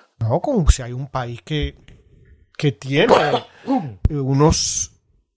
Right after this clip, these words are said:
muy serios problemas desde su origen, es ese. Y hoy mismo vemos ese país, que son dos países por lo menos. Un, de, tú puedes ir de Canadá a la frontera de México por todo el centro de Estados Unidos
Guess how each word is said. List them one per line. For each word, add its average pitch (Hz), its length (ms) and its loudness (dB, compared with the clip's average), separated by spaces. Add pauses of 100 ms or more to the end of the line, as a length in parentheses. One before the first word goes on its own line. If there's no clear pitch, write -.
(340)
muy 190 280 -6
serios 165 600 -2
problemas 143 500 -6
desde 131 240 -8
su 123 180 -12
origen, 208 540 -8 (800)
es 110 200 -8
ese. 294 460 -2 (1400)
Y 147 260 -2
hoy 123 340 -2
mismo 226 460 2
vemos 151 380 2
ese 156 180 -6
país, 147 360 -4
que - 180 -12
son 147 260 -4
dos 139 180 -2
países 151 440 0
por 160 160 -8
lo 151 140 -6
menos. 214 400 -10 (420)
Un, 135 340 -6
de, 139 160 -2
tú 135 180 -2
puedes 147 220 4
ir 208 200 0
de 185 180 -2
Canadá 143 800 -2
a 135 240 -4
la 123 140 -8
frontera 135 580 2
de 180 80 4
México 185 360 0
por 131 240 -2
todo 147 140 4
el 190 100 4
centro 208 320 -6
de 170 60 -10
Estados 175 340 -8
Unidos 180 300 -8